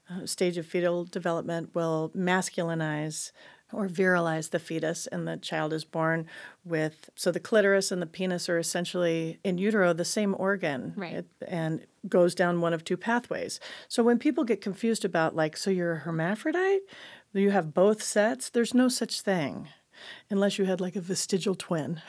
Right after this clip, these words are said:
Speaker 1: <laughs> or something.
Speaker 2: Right, right, right.
Speaker 1: There's, uh, we have organs that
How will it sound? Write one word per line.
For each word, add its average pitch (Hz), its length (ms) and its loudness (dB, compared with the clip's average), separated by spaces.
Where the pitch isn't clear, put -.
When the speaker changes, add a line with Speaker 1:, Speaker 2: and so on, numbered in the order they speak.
Speaker 1:
<laughs> - 140 2
or 302 100 8
something. 214 500 2
Speaker 2:
Right, 180 140 4
right, 190 140 -2
right. 190 140 -6
Speaker 1:
There's, 185 480 4
uh, - 260 -4
we 180 180 0
have 165 360 0
organs 175 440 0
that 160 220 4